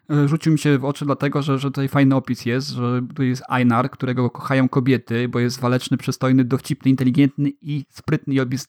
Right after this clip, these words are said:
obeznany ze sztuką miłosną. Trochę brzmi jak połączenie ja-, Jaskra, Jaskra z, z Geraltem, Wiedźminem, więc, <laughs> wie-, więc, więc to, to mi tutaj się rzuciło w, w, w oczy tak i, i nabrałem apetytu troszeczkę. Chciałbym spróbować,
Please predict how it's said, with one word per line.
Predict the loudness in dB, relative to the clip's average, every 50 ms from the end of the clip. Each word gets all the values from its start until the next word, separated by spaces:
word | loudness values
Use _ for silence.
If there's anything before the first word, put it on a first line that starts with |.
| _ _
obeznany | -6 -4 -2 2 4 4 6 6 4
ze | 4 2
sztuką | -2 -4 0 4 4
miłosną. | 6 6 6 6 4 2 0 0 0 0 0 -2 -8 -18 -20 -20 _
Trochę | -6 -4 -4
brzmi | -4 -4 -2 2 2 2
jak | 2 2 0
połączenie | 0 0 0 0 2 2 2 2 2
ja-, | 2 2 0 2
Jaskra, | 4 2 2 2 0 0 0 0 0 2
Jaskra | 2 0 -2 -2 -4 -4 -4 -4
z, | -4 -4 -4 -4 -4 -4
z | -4 -4 -4 -4 -2 0
Geraltem, | 0 2 2 2 0 0 0 0 2 2
Wiedźminem, | 2 0 2 2 2 2 2 0 -2 -2 -4 _ _ -20 -20 -10
więc, | -6 -2 -2 -2 -2 -4 -6 -8
<laughs> | -4 -2
wie-, | -2 2 2 2 2 2
więc, | 2 4 4 2 2 0 0
więc | -2 -2 -2 -4
to, | -6 -6 -4 -4 -4
to | -2 0
mi | 0 0
tutaj | 2 0 -2
się | -2 -2 -4
rzuciło | -4 -4 -2 -2 0
w, | 0 0 -2 -2 -2
w, | -2 -2 0 0
w | -2
oczy | -2 -2 -4 -4
tak | -4 -8 -6 -6
i, | -6 -6 -6 -4 -2 -2 0 0 0
i | 0
nabrałem | 0 0 0 0 -2 -2
apetytu | -4 -4 -2 -2 -2 -4 -4
troszeczkę. | -8 -8 -10 -6 -6 -6
Chciałbym | -2 2 4 2 4
spróbować, | 2 0 0 0 0 -2